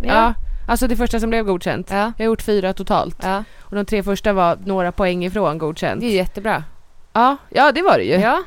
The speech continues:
Speaker 1: Ja. Men det är
Speaker 2: Det
Speaker 1: viss-
Speaker 2: betyder att det har fastnat, det du har läst.
Speaker 1: Ja,
Speaker 2: Mm.
Speaker 1: men jag, jag ska göra ett häfte i vitt papper som jag häftar ihop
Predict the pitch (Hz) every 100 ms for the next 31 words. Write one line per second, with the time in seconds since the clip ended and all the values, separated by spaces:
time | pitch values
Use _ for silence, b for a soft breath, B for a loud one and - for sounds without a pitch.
0 | - 185 214 214 - - - - - -
1 | - B B - 226 262 233 233 254 240
2 | 202 202 190 220 208 - 226 202 170 160
3 | 165 180 - - - 190 196 220 - -
4 | 180 220 233 233 - 233 - 247 254 220
5 | 196 190 208 - - - - 233 170 -
6 | b b b b b b b - 196 185
7 | 180 226 - - - 196 - 139 139 180
8 | - - 190 180 - 180 165 160